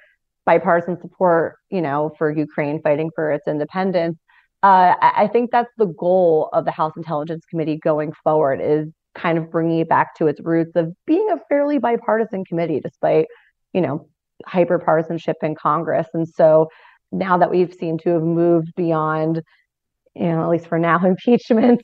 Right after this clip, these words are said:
and, and the House Intelligence Committee being in those circles, I think we're gonna see this committee just, you know, be a little more collegial. Uh,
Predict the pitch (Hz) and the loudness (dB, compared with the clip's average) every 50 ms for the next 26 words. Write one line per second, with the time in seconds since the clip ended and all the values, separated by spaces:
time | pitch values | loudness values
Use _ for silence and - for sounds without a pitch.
0 | - 262 220 202 - - 208 202 214 - 214 214 220 - - 202 196 214 185 185 | 2 2 2 2 2 -2 -2 -2 0 2 2 2 2 0 -2 -2 0 0 0 0
1 | 190 185 - - 190 185 185 190 175 - 180 175 180 185 190 185 170 160 170 175 | -2 -6 -6 -6 -6 -4 -4 -4 -4 -4 -4 -2 0 0 0 0 -2 -2 -2 0
2 | 175 160 160 160 - _ - 185 180 180 180 180 165 160 156 156 160 160 160 - | 0 0 0 -2 -4 _ -2 -2 -2 0 0 2 2 2 4 2 2 0 -2 -2
3 | - 175 170 - 175 170 185 175 156 170 160 156 160 160 _ _ 170 170 160 160 | -2 -2 -2 -4 -6 -4 -4 -4 -4 -2 -2 -4 -4 -6 _ _ 0 2 4 4
4 | 160 165 160 165 - _ _ _ _ _ _ - 190 175 170 - - 185 180 170 | 4 2 0 -2 -8 _ _ _ _ _ _ -4 -2 -2 -2 -2 0 0 2 2
5 | 160 165 165 160 175 165 165 - _ _ _ _ _ _ - 185 165 151 143 151 | 4 2 2 2 0 -2 -4 -8 _ _ _ _ _ _ -8 -6 -6 -6 -6 -8
6 | - _ _ _ _ _ _ _ _ _ - 214 196 196 190 185 180 180 185 190 | -10 _ _ _ _ _ _ _ _ _ -6 -4 -2 -2 -2 -2 0 0 0 2
7 | 180 196 196 185 185 185 180 180 - - 196 190 185 185 170 180 185 185 175 170 | 2 2 0 0 0 0 -2 -2 -4 -6 -4 -2 -2 -2 -2 0 2 2 4 4
8 | 170 165 170 175 170 - _ _ _ _ _ - 165 160 147 156 151 139 127 113 | 4 4 2 2 0 -4 _ _ _ _ _ 0 2 4 4 4 2 0 -2 -2